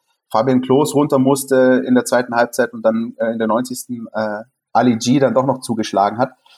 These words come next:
Und das war so der Moment, ähm, wo wir, äh, und du und ich auch, äh, die, die Podcast-Folge aufgenommen haben zwischen Bielefeld auswärts und Wiesbaden daheim. Und dann hab ich was gesagt, was, glaub ich, ähm,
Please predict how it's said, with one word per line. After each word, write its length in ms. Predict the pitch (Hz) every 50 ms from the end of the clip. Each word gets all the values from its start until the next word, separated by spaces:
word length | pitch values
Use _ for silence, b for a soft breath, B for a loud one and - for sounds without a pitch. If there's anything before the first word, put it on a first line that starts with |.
| b b b b
Und 200 | - 123 120 151
das 160 | 170 - -
war 100 | 220 208
so 120 | 185 196
der 120 | 175 170 156
Moment, 600 | 156 147 131 127 127 135 143 135 107 98 - - -
ähm, 360 | 110 110 110 110 110 110 110
wo 160 | 113 123 113
wir, 360 | 117 131 160 190 208 214 196 -
äh, 320 | - - - - - - 143
und 140 | 131 127 -
du 200 | 180 190 - - -
und 160 | 123 123 -
ich 160 | 180 196 - -
auch, 260 | - 113 120 - - -
äh, 120 | 147 135 131
die, 200 | - 135 123 - _
die 140 | - 131 123
Podcast-Folge 640 | 127 - 147 - - 156 151 - - 156 139 131 127
aufgenommen 420 | 127 151 - - 151 147 143 139
haben 160 | 135 131 127
zwischen 320 | 127 - 151 147 - 127 123
Bielefeld 460 | 143 160 185 180 - 165 147 - -
auswärts 540 | - 120 127 127 123 123 113 107 - - -
und 120 | 117 107 - _ _
Wiesbaden 520 | 110 123 143 147 - - 127 123 120 120 113
daheim. 360 | 110 101 98 90 95 95 98 - _ _ _ _ _ _ _ _ _ _ _ _ _
Und 160 | - 127 127
dann 280 | 139 143 151 143 135 -
hab 140 | 127 127 -
ich 120 | 165 156 -
was 140 | 147 143
gesagt, 320 | - 139 127 131 131 127 -
was, 120 | 123 -
glaub 220 | - 120 110 120 127
ich, 220 | 123 123 - - -
ähm, 440 | 110 110 107 107 107 107 107 107